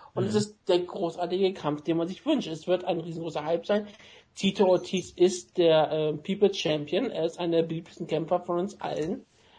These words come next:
Speaker 1: Er ist ein, ähm, gemachter Mann am Mikrofon. Er ist ein Virtuose.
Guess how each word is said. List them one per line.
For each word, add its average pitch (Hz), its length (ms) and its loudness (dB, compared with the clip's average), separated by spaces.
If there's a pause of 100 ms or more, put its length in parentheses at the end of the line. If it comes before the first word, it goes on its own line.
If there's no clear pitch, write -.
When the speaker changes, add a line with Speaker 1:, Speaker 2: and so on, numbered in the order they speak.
(120)
Speaker 1:
Er 175 80 4
ist 175 260 0
ein, 165 460 2
ähm, 156 680 0 (680)
gemachter 180 480 4
Mann 180 260 2
am 185 140 0
Mikrofon. 196 760 -4
Er 160 280 -6
ist - 260 -10
ein 156 400 -8
Virtuose. 175 760 0